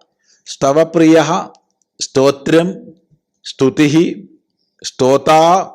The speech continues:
രണപ്രിയഃ, പൂർണ്ണഃ, പൂരയിതാ, പുണ്യഃ, പുണ്യകീർത്തിഃ, അനാമയഃ,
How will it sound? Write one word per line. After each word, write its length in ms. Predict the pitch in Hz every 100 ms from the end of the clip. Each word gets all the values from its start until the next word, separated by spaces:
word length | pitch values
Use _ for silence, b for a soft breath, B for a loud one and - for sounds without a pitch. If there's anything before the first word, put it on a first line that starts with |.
| - _ _ _ _ _ _ - 113
രണപ്രിയഃ, 680 | 123 143 143 160 160 151 165 180 - _ _ _ _ _ _ 110
പൂർണ്ണഃ, 480 | 123 147 156 156 165 185 - _ _ _ _ _
പൂരയിതാ, 720 | 123 143 175 160 151 165 151 160 160 - _ _ _ _ _
പുണ്യഃ, 420 | 120 131 151 151 151 156 185 - _ _ _ _
പുണ്യകീർത്തിഃ, 840 | 123 139 165 170 151 151 - 156 139 147 151 175 _ _ 123
അനാമയഃ, 640 | 123 131 143 143 135 113